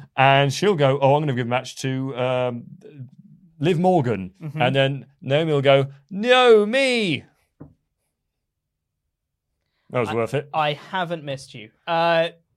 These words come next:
Speaker 2: Super SmackDown, they're calling it next week, the M S G show.
Speaker 1: Ugh, what? <laughs> It's,
Speaker 2: Lit-
Speaker 1: it's, it's gonna be the same. Oh, by the way, I missed one earlier. If Finn Balor gained lots of weight, would he become Fat Balor?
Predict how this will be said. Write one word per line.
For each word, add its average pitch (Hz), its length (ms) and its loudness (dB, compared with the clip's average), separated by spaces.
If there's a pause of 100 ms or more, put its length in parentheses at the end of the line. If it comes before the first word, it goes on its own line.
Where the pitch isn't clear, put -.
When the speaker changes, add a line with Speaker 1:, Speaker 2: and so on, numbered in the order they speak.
(220)
Speaker 2:
Super - 460 -4
SmackDown, 240 640 -2
they're 143 100 -4
calling 143 280 -8
it 135 100 -10
next 139 220 -12
week, 196 260 -10
the 139 120 -6
M 143 100 -6
S 135 100 -10
G 139 200 -8
show. 165 200 -4
Speaker 1:
Ugh, 107 220 -6 (260)
what? 131 460 0
<laughs> - 40 -20 (240)
It's, 175 120 -2
Speaker 2:
Lit- 196 180 -2 (240)
Speaker 1:
it's, 151 220 -6 (180)
it's - 100 -20
gonna - 240 -8
be 170 200 -6
the 139 100 -12
same. 135 220 -8 (200)
Oh, 151 180 4
by 151 160 6
the 151 100 2
way, 131 260 4 (180)
I 123 100 2
missed 135 180 -4
one 127 100 -6
earlier. 113 320 -2 (260)
If 180 180 -4
Finn 185 300 -4
Balor 170 300 6 (420)
gained 139 220 4
lots 135 160 0
of 131 140 -4
weight, 135 200 6
would 117 120 -4
he 127 40 -4
become 131 260 -2
Fat 151 260 -2
Balor? 98 300 -2